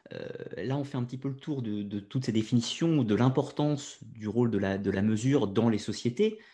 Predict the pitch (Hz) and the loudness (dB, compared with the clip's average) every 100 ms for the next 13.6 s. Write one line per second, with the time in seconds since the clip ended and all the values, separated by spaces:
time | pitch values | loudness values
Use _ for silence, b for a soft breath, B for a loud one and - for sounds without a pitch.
0 | B - 85 82 - - - - - - | B -8 -4 -4 -4 -4 -6 -10 -10 -8
1 | - 113 110 110 120 143 131 98 98 98 | -4 -4 -4 -4 -2 -2 -2 -2 -2 -2
2 | 104 - 123 - - 190 190 B B 92 | -4 -4 -6 -4 -2 -2 -4 B B -6
3 | 90 90 113 110 113 101 101 101 113 - | -4 -4 -6 -4 -4 -2 -4 -4 -6 -8
4 | 98 120 123 190 190 b b - - 113 | -6 -6 -4 -6 -8 b b -12 -4 0
5 | 110 107 127 - 98 95 - - 98 101 | 0 2 0 -2 -8 -10 -10 -8 -6 -2
6 | 101 104 113 131 127 - - - _ - | 0 2 2 2 -2 -16 -20 -20 _ -2
7 | 107 110 117 135 - 185 190 - 95 - | 0 2 0 -2 -4 -6 -8 -10 -10 -8
8 | 101 92 - 123 127 b b b b _ | -8 -8 -12 -14 -20 b b b b _
9 | - - - - - - 107 104 104 - | -20 -20 -20 -20 -20 -12 -6 -4 -4 -2
10 | 123 127 101 - 104 - - 107 107 104 | -2 -2 -6 -6 -8 -8 -8 -4 -2 0
11 | 120 139 147 143 127 90 101 95 95 95 | 0 2 4 4 2 -2 -4 -4 -6 -6
12 | 104 117 - 135 120 98 104 107 131 107 | -6 -6 -6 -4 -4 -4 -6 -4 -4 -4
13 | - - - 113 127 | -6 -12 -12 -12 -12